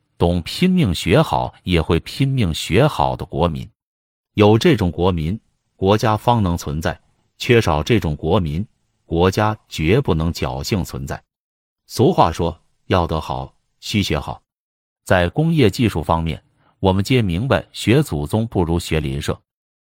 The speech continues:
其实政治何尝不是一种技术？倘若我们是个还想活五十年的年轻人，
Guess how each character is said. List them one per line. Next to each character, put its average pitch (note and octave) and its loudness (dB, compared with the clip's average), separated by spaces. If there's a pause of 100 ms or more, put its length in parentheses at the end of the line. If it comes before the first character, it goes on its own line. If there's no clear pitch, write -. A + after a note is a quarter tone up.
(120)
其 - 2
实 C3+ 0 (120)
政 D3 2
治 F2 -4
何 G2 -2
尝 F2 -2
不 F2+ -4
是 - -8
一 E2 -4
种 C#2 -10
技 E2+ -6
术？ - -12 (680)
倘 G#2 2
若 A2+ 4
我 F#2+ 6
们 F#2+ 0
是 G#2 0
个 E2+ 2
还 G#2 -2
想 E2 0
活 F#2+ 0
五 F2 -4
十 C#3 -2
年 F#2 0
的 F2 -2
年 D#2 -4
轻 E3 -4
人， - -6